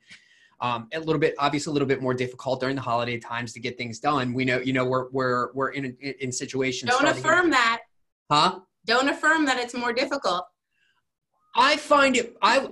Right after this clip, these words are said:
Speaker 1: I would say it's not more difficult for me. It's more difficult for other people to make time for me.
Speaker 2: Mm-hmm.
Speaker 1: Uh,
Speaker 2: People
Speaker 1: during
Speaker 2: choose to spend less time with you over the holidays.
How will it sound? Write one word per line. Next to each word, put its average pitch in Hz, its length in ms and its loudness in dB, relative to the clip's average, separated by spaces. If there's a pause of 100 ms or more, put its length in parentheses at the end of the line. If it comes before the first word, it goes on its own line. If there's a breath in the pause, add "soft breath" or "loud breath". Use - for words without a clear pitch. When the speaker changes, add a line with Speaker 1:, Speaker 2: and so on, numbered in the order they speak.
Speaker 1:
I 208 160 4
would 240 160 -2
say 214 360 2
it's 185 160 2
not 339 160 6
more 285 120 6
difficult 214 520 4
for 175 80 -2
me. 165 220 2 (180)
It's 170 200 -2
more 190 200 4
difficult 185 540 0
for 180 140 0
other 170 200 4
people 185 680 0
to 175 120 -4
make 165 280 0
time 202 360 0
for 175 140 -2
me. 113 340 -4 (300)
Speaker 2:
Mm-hmm. 202 220 -14
Speaker 1:
Uh, 135 480 2 (120)
Speaker 2:
People 285 280 2
Speaker 1:
during 330 140 2 (160)
Speaker 2:
choose - 20 -12 (180)
to 220 120 -2
spend 220 360 -2
less 196 320 -2
time 196 180 0
with 196 140 -8
you 180 180 -4
over 170 220 -4
the 160 160 -6
holidays. 160 600 -6